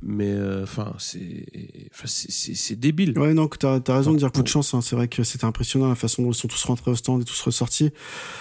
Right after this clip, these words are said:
Speaker 2: Euh, il y aurait pu avoir des accidents. Euh,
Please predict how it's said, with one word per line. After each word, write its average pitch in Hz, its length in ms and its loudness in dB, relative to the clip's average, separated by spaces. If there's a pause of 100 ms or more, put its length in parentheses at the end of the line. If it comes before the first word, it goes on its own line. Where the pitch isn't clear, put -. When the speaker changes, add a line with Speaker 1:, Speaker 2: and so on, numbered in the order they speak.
(340)
Speaker 2:
Euh, 110 1120 2
il 110 60 2
y 110 60 2
aurait 110 100 2
pu - 160 -2
avoir 117 220 2
des 110 140 0
accidents. 131 540 0 (160)
Euh, 117 580 0